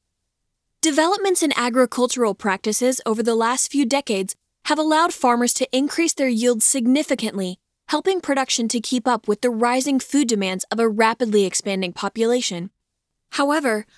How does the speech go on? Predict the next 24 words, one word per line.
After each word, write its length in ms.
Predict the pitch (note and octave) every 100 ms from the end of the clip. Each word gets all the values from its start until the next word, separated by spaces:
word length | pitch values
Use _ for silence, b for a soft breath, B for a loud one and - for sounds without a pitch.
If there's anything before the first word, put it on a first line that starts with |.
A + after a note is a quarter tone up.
| b
a 80 | D4
growing 400 | B3 D4 E4 F4
body 280 | B3+ A#3 A#3
of 80 | G#3+
evidence 400 | A#3+ B3+ G#3+ F#3+
has 220 | - A#3
demonstrated 720 | A3+ C4 D#4 D4+ - G3+ G#3
how 160 | G#3+ A3
these 240 | A#3+ A#3+
modern 400 | A3 G#3+ A#3+ D4
techniques 440 | C#4 B3+ A#3+ A#3 C4+
are 120 | C4
also 320 | A#3+ C4+ C#4+
contributing 600 | C4 A#3+ A3 A3 G#3 A3+ A3+ B B
to 120 | C#4
environmental 720 | C4+ A#3+ C4+ D#4+ C4+ B3+ C#4
degradation, 800 | A#3 A3+ B3+ C4+ A3 G3+ A3+ A#3+ _ _ -
biodiversity 760 | C#4+ F4 D4+ C4 D#4 - A#3 G#3+
loss, 320 | G#3 G#3+ - _ _
soil 360 | - - E4 E4
depletion, 600 | D#4 C4+ D4+ C#4+ D4+ C#4+ -
and 260 | C#4+ D#4+ -
climate 380 | - D4+ C4+
change. 500 | - G#3 F3+ F3+ -